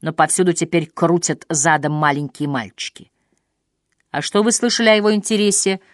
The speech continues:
к торговле недвижимостью? Джон и Рини по-прежнему хотят заполучить прибрежный коттедж?"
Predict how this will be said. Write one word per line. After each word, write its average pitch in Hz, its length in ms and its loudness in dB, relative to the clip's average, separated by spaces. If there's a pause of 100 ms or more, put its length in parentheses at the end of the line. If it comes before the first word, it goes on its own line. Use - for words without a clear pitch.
(220)
к - 80 -18
торговле 180 440 2
недвижимостью? 139 800 -6 (580)
Джон 214 340 4
и 208 200 0
Рини 208 300 2
по-прежнему 214 640 0
хотят 147 340 -2
заполучить 143 560 -8
прибрежный 135 500 -4
коттедж?" - 680 -8